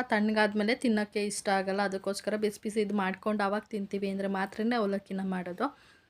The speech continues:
ಇವಾಗ ಅವಲಕ್ಕಿ ಮಾಡಿದ್ದಾಯಿತು. ಬ್ರೇಕ್‌ಫಾಸ್ಟ್ ಎಲ್ಲ ಮುಗಿಸಿದಾದ್ಮೇಲೆ ನನ್ನ ಹಸ್ಬೆಂಡ್ ಬೆಳಗ್ಗೆ ಕಾಫಿ ಮಾಡಿಕೊಟ್ಟಿರಲ್ಲ, ಅದಕ್ಕೆ ಒಂದು ಲೋಟ ಕಾಫಿ ಮಾಡಿಕೊಡು ಅಂತ ಹೇಳಿದ್ರು.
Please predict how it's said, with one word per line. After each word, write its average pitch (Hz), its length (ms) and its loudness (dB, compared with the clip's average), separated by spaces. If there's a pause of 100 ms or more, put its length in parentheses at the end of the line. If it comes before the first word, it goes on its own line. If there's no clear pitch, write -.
(240)
ಇವಾಗ 233 340 4
ಅವಲಕ್ಕಿ 220 400 4
ಮಾಡಿದ್ದಾಯಿತು. 196 640 0
ಬ್ರೇಕ್‌ಫಾಸ್ಟ್ 220 480 -2
ಎಲ್ಲ 202 120 0
ಮುಗಿಸಿದಾದ್ಮೇಲೆ 202 960 -2
ನನ್ನ 262 240 2
ಹಸ್ಬೆಂಡ್ 208 380 -2
ಬೆಳಗ್ಗೆ 202 320 2
ಕಾಫಿ 202 300 0
ಮಾಡಿಕೊಟ್ಟಿರಲ್ಲ, 202 600 -2
ಅದಕ್ಕೆ 202 340 -2
ಒಂದು 214 260 0
ಲೋಟ 202 180 -2
ಕಾಫಿ 214 300 0
ಮಾಡಿಕೊಡು 202 400 0
ಅಂತ 190 200 -4
ಹೇಳಿದ್ರು. 190 420 -2